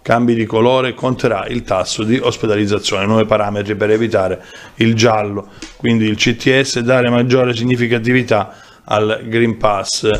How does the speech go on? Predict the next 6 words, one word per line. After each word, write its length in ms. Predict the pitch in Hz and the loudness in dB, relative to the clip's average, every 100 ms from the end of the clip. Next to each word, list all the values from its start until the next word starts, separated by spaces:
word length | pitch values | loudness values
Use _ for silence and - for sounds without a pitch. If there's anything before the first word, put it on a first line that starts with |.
| - - - | -4 -12 -4
Questo 280 | 117 - | -4 -2
è 20 | 104 | -4
il 40 | |
Comitato 420 | - 110 107 110 | 0 0 2 0
Tecnico 560 | 107 98 - 98 98 - | -2 -4 -4 -2 -2 -4
Scientifico 920 | - - 104 101 104 101 104 104 - | -4 -2 0 0 0 0 2 0 0